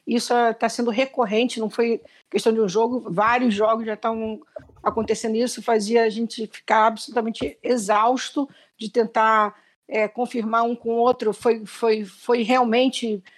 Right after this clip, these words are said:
ponto, não foi ponto. Isso foi muito cansativo. Nos dois plantões que a gente deu, aconteceu, aconteceram as mesmíssimas coisas. E também pra, é, é, é, finalizar o, o ponto que eu tinha falado sobre as mulheres,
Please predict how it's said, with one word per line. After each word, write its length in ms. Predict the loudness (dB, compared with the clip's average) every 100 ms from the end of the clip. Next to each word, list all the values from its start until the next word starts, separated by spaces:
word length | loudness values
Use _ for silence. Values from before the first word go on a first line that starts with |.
| _ _
ponto, 320 | 0 0 0
não 160 | 0 2
foi 180 | 2 0
ponto. 680 | 0 2 2 2 0 0
Isso 300 | -4 -10 -12
foi 280 | -4 -2 -2 0
muito 380 | 2 4 2
cansativo. 760 | 2 2 2 -2 0 2 2 -2 -6 -20 _ -2
Nos 220 | 0 2
dois 200 | 0 0
plantões 380 | 0 0 0 0
que 80 |
a 40 | 0
gente 220 | 0 -2
deu, 140 | 0
aconteceu, 800 | 0 0 0 -2 0 0 0 -2 -4
aconteceram 600 | -6 -4 -4 -4 -4 0
as 120 | 0
mesmíssimas 600 | 0 -2 -2 -4 -2 -4
coisas. 440 | -2 0 0 -2 -10 -20 -20 _
E 160 | -2 0
também 300 | 2 2 0 -2 -2
pra, 420 | 0 2 2 -2 _
é, 280 | -4 -2 0 -2
é, 300 | -6 -6 -6 -8 -6
é, 240 | -6 -6 -8
finalizar 720 | -8 -4 -2 0 2 2 2
o, 440 | 0 -4 -6 -6
o 40 | -6
ponto 260 | -6 -6
que 60 | -4
eu 40 |
tinha 120 | -4
falado 260 | 2 2 2
sobre 240 | 0 0 0
as 80 | 0
mulheres, 560 | 0 2 2 0 -4